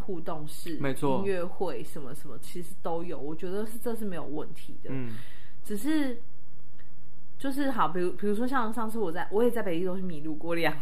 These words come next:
Speaker 1: 次。
Speaker 2: <laughs> 对。
Speaker 1: 就是有一次是去看，诶，我忘记我，我，我是要去求，而且其实我每次都是去求。
Speaker 2: 嗯。
Speaker 1: 只是因为我有时候去的路径是捷运站，有时候去的路径是地下室。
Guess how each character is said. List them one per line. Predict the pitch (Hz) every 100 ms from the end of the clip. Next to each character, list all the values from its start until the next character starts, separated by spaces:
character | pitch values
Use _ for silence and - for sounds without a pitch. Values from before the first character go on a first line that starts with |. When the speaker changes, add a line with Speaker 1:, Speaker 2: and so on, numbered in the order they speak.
| -
Speaker 1:
次。 | 143 147 151 143 190 160 143 123
Speaker 2:
<laughs> | 123 - -
对。 | 269
Speaker 1:
就 | 294
是 | 311 285 254 -
有 | 240 208
一 | 226
次 | 247 294 277
是 | - 277 254
去 | - 285 240
看， | 226 - 269 220 185 165 143
诶， | 208
我 | 220
忘 | 190 202
记 | 202
我， | 190
我， | 147 165 165 - - - -
我 | 180
是 | 240
要 | 233
去 | 240
求， | 214 - 165 139
而 | 185
且 | 277
其 | - 196
实 | 196
我 | 185
每 | 175
次 | 147 180
都 | 170
是 | 165
去 | 180 165
求。 | - 151 - - -
Speaker 2:
嗯。 | 139 139
Speaker 1:
只 | 127
是 | 190
因 | 277 269
为 | 262
我 | 185 170 - -
有 | 175
时 | 160 220
候 |
去 | 233 254
的 | 196
路 | 214 214
径 | 208 190
是 | 202 202 175 -
捷 | 165 160
运 |
站， | 190
有 | 180 143
时 | 185
候 |
去 | 190 220
的 | 190
路 | 196
径 | 190
是 | 175
地 | - 160
下 | 160 151 143
室。 | - -